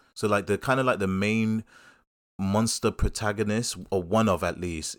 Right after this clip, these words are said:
is, uh, the Aswang clan, which is, like, a, a species of Filipino vampires.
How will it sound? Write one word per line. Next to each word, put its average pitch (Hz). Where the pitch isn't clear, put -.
is, 90
uh, 87
the 92
Aswang 92
clan, 73
which 90
is, 87
like, 87
a, 87
a 85
species 101
of 85
Filipino 92
vampires. 101